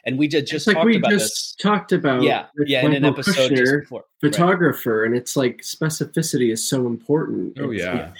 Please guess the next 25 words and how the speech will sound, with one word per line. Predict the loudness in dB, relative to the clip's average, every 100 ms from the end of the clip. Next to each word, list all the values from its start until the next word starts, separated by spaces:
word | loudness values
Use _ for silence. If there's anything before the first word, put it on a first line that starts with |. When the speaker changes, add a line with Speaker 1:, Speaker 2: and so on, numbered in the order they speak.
| -6 2
Speaker 2:
you | 4
don't | 4
just | 2 -2 0
go | 2
in | 2 0
for | -2
headshots | 0 -2 -2 -2 -2 -4
and | -4
go, | -2 -2
"Well, | -2 -8 -8
take | -4 -4
my | -4
picture." | -4 -4 -4 -2 -2
It's | -2 -10
like, | -12 _ _ _ _ _
"Well, | 2 4
what | 4 0
shows | 0 2 2 0
do | -4
you | -4
wanna | -2 -2
go | -2
out | 0 -2 -6
for? | -10 -8 -6
Like, | -8